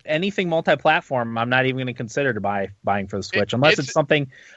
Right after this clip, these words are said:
Speaker 1: I really need, I really think is gonna be good to play on the go. Uh, I, you know, I have another system to play multi-platforms on.
Speaker 2: Right, and, and like we're saying, is that enough for people now? And it sounds like,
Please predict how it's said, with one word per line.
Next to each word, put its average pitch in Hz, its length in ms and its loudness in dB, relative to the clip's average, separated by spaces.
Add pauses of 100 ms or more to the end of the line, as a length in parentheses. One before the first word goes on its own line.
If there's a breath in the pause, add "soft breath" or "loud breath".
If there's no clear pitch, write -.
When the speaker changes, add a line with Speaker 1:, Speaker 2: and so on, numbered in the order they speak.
(100)
Speaker 1:
I 147 100 6
really 147 480 4
need, 147 280 0
I 131 120 2
really 131 300 4
think 135 200 -2
is 127 100 -2
gonna 127 180 -2
be 117 120 -4
good 113 240 -2
to 110 60 -2
play 120 200 2
on 113 120 2
the 101 80 -2
go. 101 380 2 (400)
Uh, 104 380 2 (100)
I, 101 60 -8
you 117 240 -4
know, 104 360 -4
I 123 120 4
have 147 360 2
another 131 340 0
system 120 400 -10
to 113 160 -6
play 110 220 0
multi-platforms 107 760 -4
on. 92 180 -12 (280)
Speaker 2:
Right, 196 260 0
and, 165 260 -2
and 156 160 -2
like 160 320 -4
we're 151 140 -2
saying, 139 560 0
is 156 220 -6
that 156 220 2
enough 156 320 0
for - 160 -10
people 120 340 -12
now? 78 240 -18 (100)
And 143 220 -6
it 139 120 -6
sounds 185 360 2
like, 139 320 -2